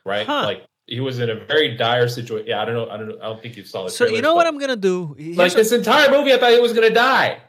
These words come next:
Speaker 2: Here's what I'm gonna do. Here's what I'm gonna do. So the next time we do this, after I watch the movie, I'm gonna, I'm gonna see, I'm gonna take a look at the, at the, at the marketing things that they did, and then we'll, we
Speaker 1: Mm-hmm.
Speaker 2: can talk about that.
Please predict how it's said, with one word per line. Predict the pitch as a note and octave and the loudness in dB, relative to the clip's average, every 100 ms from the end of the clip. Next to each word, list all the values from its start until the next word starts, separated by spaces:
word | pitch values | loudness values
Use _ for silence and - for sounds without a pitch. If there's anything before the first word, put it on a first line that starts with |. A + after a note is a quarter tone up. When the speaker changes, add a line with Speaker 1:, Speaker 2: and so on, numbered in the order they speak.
| _ | _
Speaker 2:
Here's | G3+ A3 | -2 0
what | A#3+ | 0
I'm | A#3 | -2
gonna | A3 F#3+ | -6 -6
do. | D3 A2 | -6 -10
Here's | C#3 E3 | -16 -14
what | E3+ | -14
I'm | E3 | -14
gonna | D3+ | -16
do. | A#2+ - | -16 -16
So | D#3 C#3 - _ _ _ _ _ _ _ _ _ - | -10 -10 -12 _ _ _ _ _ _ _ _ _ -8
the | |
next | D3+ F#3 | -6 -4
time | A#3 G#3+ | -6 -6
we | G3 | -4
do | E3 B2+ | -4 -4
this, | A2 G#2 - - _ _ _ _ _ _ _ _ - | -8 -12 -18 -20 _ _ _ _ _ _ _ _ -4
after | D3+ F3 A3 | -4 -2 -4
I | G#3+ | -4
watch | G3+ F3+ | -4 -6
the | F#3+ | -10
movie, | F3 D#3 C3 B2 - _ | -10 -10 -10 -12 -16 _
I'm | C3+ D3+ | -18 -14
gonna, | D3 C#3 - | -12 -12 -14
I'm | C3+ | -16
gonna | C#3 C3+ B2 | -16 -14 -14
see, | - D#3+ D3+ D3 C3+ - | -12 -12 -12 -14 -18 -20
I'm | C#3+ | -18
gonna | C#3+ C3+ | -16 -14
take | D#3 D3+ | -14 -12
a | |
look | D3 C#3+ | -12 -12
at | C3+ | -12
the, | C3 A#2+ - | -12 -14 -18
at | B2 | -20
the, | A2+ A2 G#2+ | -20 -20 -20
at | - | -20
the | A#2+ | -14
marketing | A#2+ A#2+ A#2+ G#2+ G2 G#2 _ _ _ _ _ | -12 -12 -14 -18 -20 -20 _ _ _ _ _
things | _ - G#2+ G2+ | _ -14 -14 -14
that | G#2 | -20
they | G#2 | -20
did, | G2 F#2 _ _ _ _ _ _ _ _ _ _ _ _ _ - | _ -20 _ _ _ _ _ _ _ _ _ _ _ _ _ -8
and | D3 C#3 | -6 -6
then | C#3 C3+ | -8 -10
we'll, | C3 C3+ | -14 -16
we | C#3+ | -10
Speaker 1:
Mm-hmm. | A#2 | -10
Speaker 2:
can | G2+ | -8
talk | C#3 A#2+ | -8 -10
about | G#2 G#2 _ | -20 -20 _
that. | G#2 | -20